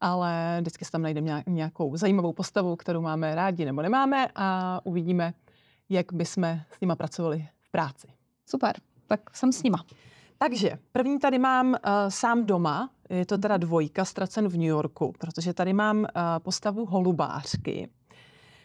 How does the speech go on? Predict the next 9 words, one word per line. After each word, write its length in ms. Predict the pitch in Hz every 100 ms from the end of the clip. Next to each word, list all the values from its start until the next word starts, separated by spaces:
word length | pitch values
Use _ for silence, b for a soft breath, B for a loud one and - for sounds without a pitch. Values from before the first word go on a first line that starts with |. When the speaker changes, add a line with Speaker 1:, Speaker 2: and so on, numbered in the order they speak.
| b -
Speaker 1:
eh, 840 | 190 185 180 175 175 175 175 175
která 800 | - - 208 190 185 175 170 175 170
vlastně 340 | 175 156 -
byla 120 | 170
taková 280 | 156 - 147
nenápadná, 840 | 196 247 247 226 220 196 185 185 180
milá, 800 | 202 220 208 190 185 180 180 190
nicméně 600 | 190 180 - 170 160 156
samotářská, 1400 | 165 - - 220 214 214 196 190 - - 180 175 170 170